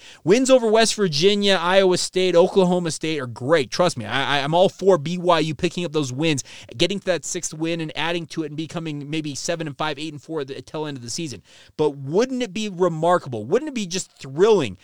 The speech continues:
for you as a Cougar fan to watch B Y U go and upset number seven ranked Texas and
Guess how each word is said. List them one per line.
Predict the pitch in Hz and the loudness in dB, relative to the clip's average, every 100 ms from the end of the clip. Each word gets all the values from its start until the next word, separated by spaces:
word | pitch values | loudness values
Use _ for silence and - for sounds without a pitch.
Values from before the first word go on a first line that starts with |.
| _ - | _ -6
for | 160 | -4
you | 175 254 | -2 -4
as | 214 | -4
a | |
Cougar | - 214 214 170 | -6 -8 -6 -8
fan | - 143 143 | -8 -8 -6
to | 147 | -6
watch | 156 185 - | -2 -2 -4
B | 127 202 | -6 -4
Y | 190 180 | 0 0
U | 165 170 | -2 -6
go | 127 180 165 | -2 2 0
and | - | 0
upset | 170 180 - 175 | -2 0 0 -4
number | 151 180 | -2 -6
seven | 170 175 165 156 | -4 -4 -6 -6
ranked | 147 135 - | -8 -10 -8
Texas | 175 - 135 - - - | -6 -6 -8 -10 -16 -10
and | 156 | -10